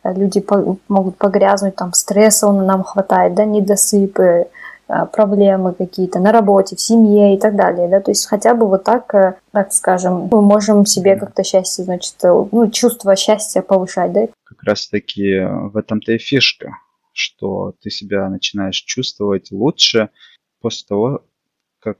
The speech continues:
Speaker 2: ш-, ты что-то делаешь, ты что-то меняешь,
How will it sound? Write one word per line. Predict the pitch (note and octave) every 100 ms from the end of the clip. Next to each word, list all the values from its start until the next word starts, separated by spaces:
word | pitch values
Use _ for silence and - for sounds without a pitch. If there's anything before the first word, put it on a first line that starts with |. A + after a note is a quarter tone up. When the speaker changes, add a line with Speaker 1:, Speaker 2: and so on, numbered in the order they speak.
| -
Speaker 2:
ш-, | - -
ты |
что-то | A2 - G#2+ A#2
делаешь, | G2+ G2+ - - - - - _ _
ты | G#2+
что-то | - G#2+ -
меняешь, | F#2+ F#2 F#2+ B2 B2+ A#2+ A#2 -